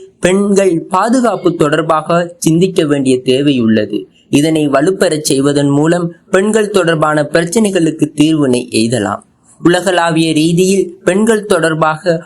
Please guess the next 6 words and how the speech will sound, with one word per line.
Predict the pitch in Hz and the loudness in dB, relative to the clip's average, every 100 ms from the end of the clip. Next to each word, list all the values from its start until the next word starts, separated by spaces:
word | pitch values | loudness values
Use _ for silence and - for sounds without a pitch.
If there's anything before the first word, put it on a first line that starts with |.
| - | -6
அக்கறையுடன் | - - - 269 247 220 185 175 | -4 -4 -4 0 0 0 0 -2
இயங்கி | 160 180 185 190 | 0 2 2 2
வரும் | 175 165 170 156 - | 2 2 0 -2 -6
பெண்களுக்கான | - 170 190 185 175 - 147 139 | -2 0 2 0 -2 -2 -2 -2
சர்வதேச | 143 135 165 160 151 151 | -2 0 0 0 0 -2
அமைப்பு, | - 120 156 180 - | -2 0 0 -2 0